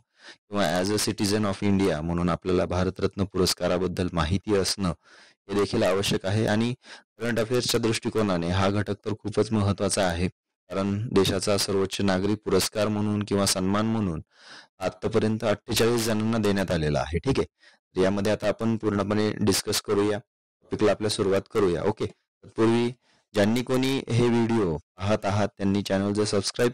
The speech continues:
केलं नसेल तर चॅनल सबस्क्राईब करायचंय, कारण आपण अशाच पद्धतीचे एक महत्त्वाचे, महत्त्वाचे लेक्चर्स परीक्षेला एक्झाम ओरिएंटेड जे असतात तुमच्यासमोर घेऊन येतो, कारण उगीचच फापट पसारा मांडण्यापेक्षा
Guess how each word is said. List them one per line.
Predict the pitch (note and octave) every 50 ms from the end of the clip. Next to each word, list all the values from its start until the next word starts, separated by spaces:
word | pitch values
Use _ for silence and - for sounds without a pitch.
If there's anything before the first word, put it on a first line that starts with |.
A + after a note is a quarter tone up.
| - -
केलं | A2 G2+ F#2+
नसेल | F#2 F2+ - - D2+ D2+ D2
तर | E2
चॅनल | D#2+ - - F2 F2+ F#2
सबस्क्राईब | F2+ - - F#2 - - - A2 A2 G#2 -
करायचंय, | - G#2 G2 F#2 F#2 - A2 C3
कारण | D3 _ _ - F#2 G2+ G2+ A2 A2 - _ - - - - - _ _ _
आपण | - F2+ - B2 A#2 G2+
अशाच | F#2+ G2 - A#2+ A#2 -
पद्धतीचे | - - A#2+ A#2 A#2 A2 - A#2 G#2+ - B2
एक | A#2 B2 -
महत्त्वाचे, | A#2+ A2+ G#2+ A2+ A2+ A2+ - B2 A#2 - B2+
महत्त्वाचे | B2+ A#2 A2+ A2 G#2 A2+ G#2+ - A#2+ G#2+
लेक्चर्स | G#2 G2 - - - F2 - - -
परीक्षेला | - F#2+ F#2 F#2 F2 - - F#2+ F#2+ F#2 - -
एक्झाम | F#2 F#2 F#2+ F#2 G#2 G2+ G2+
ओरिएंटेड | - F#2 F#2+ F#2 F#2+ F#2+ F#2+ F#2 - F#2
जे | F#2+ G2 G#2
असतात | F#2+ F2+ - - - - - - _ _ _ - -
तुमच्यासमोर | G2 F#2 - F#2 F2+ - G#2 G2+ G2+
घेऊन | G2+ G#2+ G#2 G2+ G2 A2+ B2+
येतो, | C3 G#2+ F#2 - A#2+ C3+ _ _ _ _ _ _ _ _
कारण | - F#2 G#2+ A2 A#2 A#2+ - _ _ - _ _ -
उगीचच | A2 A2 A#2 A#2+ - C#3+ C3+ C3
फापट | - A#2+ G#2 - A#2+ A#2 -
पसारा | - A#2 - - A#2+ A#2
मांडण्यापेक्षा | A#2+ A#2+ A2+ G#2+ G2+ G2+ G#2 G2 - - F2+ - - - D2+ C#2 C2